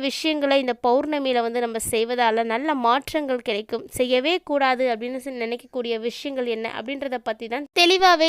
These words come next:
இந்த பதிவுல நம்ம பார்க்க போயிருக்கோம். வீடியோக்குள்ள போறதுக்கு முன்னாடி நீங்க இன்னும் நம்ம சேனலை சப்ஸ்கிரைப் பண்ணாம இருக்கீங்கன்னா மறக்காம சேனலை சப்ஸ்கிரைப் பண்ணிக்கோங்க. கூடவே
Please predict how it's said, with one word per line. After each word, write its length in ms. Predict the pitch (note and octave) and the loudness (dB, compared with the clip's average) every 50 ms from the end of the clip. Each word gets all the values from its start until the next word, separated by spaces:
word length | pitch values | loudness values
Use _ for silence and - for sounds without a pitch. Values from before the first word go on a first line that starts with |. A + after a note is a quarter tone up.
| D#4+ C#4+ D4 | 4 2 2
இந்த 140 | D#4+ F4+ F4 F4 | 0 0 2 2
பதிவுல 340 | D4 C#4 C#4 C4+ C4 C4 B3+ B3+ B3 | 2 2 2 2 0 0 0 0 0
நம்ம 220 | A#3+ A#3 B3 C4+ C#4 - - | 0 0 0 -2 -2 -2 -4
பார்க்க 280 | A3+ G3+ - - G#3 G#3 | -6 -4 -4 -4 -4 -2
போயிருக்கோம். 480 | G#3+ A3 A3 A3 A#3 - C4 B3 A3+ - _ _ _ _ _ B3+ | 0 0 0 0 0 0 0 0 0 -2 _ _ _ _ _ -2
வீடியோக்குள்ள 360 | C4 C4+ D4+ D4 - D4+ D4 C4 D4 | 0 2 2 2 2 2 2 2 4
போறதுக்கு 380 | C#4+ C#4+ C#4+ C#4 D#4 C#4 D4 B3+ C4 | 2 2 2 0 -2 -4 -2 -2 -2
முன்னாடி 360 | C4 C#4+ D#4 E4 D#4+ C#4+ E4 E4+ D#4+ D4 | 0 0 0 0 0 0 0 -2 -2 -2
நீங்க 200 | D#4 F4 F4+ F4+ E4 | -2 -2 0 0 -2
இன்னும் 200 | D4 D4 D4 C#4 B3+ | -2 -2 -2 -2 -2
நம்ம 200 | B3 B3 C#4+ C#4 - | -2 -2 -4 -4 -2
சேனலை 340 | - C#4 C4 B3 A#3+ B3 C4+ C4 - | 0 0 0 2 2 2 2 2 0
சப்ஸ்கிரைப் 420 | C4+ - - - B3+ A#3+ A#3+ - B3 | -4 -6 -6 -2 -2 -2 0 0 -2
பண்ணாம 280 | A#3 A#3 B3+ D4 D#4 D4 C4+ | -2 0 -2 -2 -2 -2 -2
இருக்கீங்கன்னா 480 | B3 - - B3+ B3+ B3+ A#3+ A#3 B3 D4+ D#4+ D4 | -2 -4 -6 -6 -4 -2 -2 0 -2 -2 -2 -2
மறக்காம 420 | C4+ D4 D4 - E4 D#4+ D#4+ E4+ - - - | -2 -2 0 0 0 0 0 -2 -2 -2 0
சேனலை 300 | C#4 C4+ C#4 C#4 D4 C#4+ D4 | 0 2 2 2 0 0 -2
சப்ஸ்கிரைப் 400 | B3+ - - C4+ B3+ B3+ B3+ - | -6 -6 -4 -2 -2 -2 -2 -2
பண்ணிக்கோங்க. 400 | A#3+ B3 A#3+ - A#3+ A#3 A#3 A#3+ B3+ - | -4 -4 -4 -4 -4 -2 -2 -2 -2 -2
கூடவே 240 | C4+ A3+ A3 A3+ | -2 -2 0 0